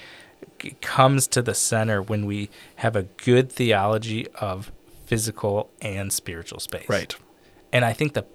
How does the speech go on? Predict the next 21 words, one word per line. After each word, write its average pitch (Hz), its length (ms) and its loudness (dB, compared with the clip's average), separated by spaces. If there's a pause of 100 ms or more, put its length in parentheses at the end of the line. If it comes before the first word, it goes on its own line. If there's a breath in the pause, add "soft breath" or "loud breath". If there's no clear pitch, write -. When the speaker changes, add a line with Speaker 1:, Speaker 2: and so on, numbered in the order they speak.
(160)
Speaker 1:
Pentateuch - 720 2 (640 soft breath)
helps, - 720 -4 (220)
helps - 440 2
us 104 180 0 (160)
understand 92 720 -6
that. - 200 -16 (180)
Speaker 2:
Yeah, 139 200 8
Speaker 1:
It - 280 -10
Speaker 2:
sets - 40 0
Speaker 1:
helps 135 160 10
Speaker 2:
the 131 60 6
Speaker 1:
us, - 60 4
Speaker 2:
tone. 95 300 6
Speaker 1:
yeah, 110 160 -2
sets - 240 0
the 160 60 4
tone 127 260 4
for 101 220 2
how 117 200 2
important 107 460 -2 (320 soft breath)
physical 101 540 0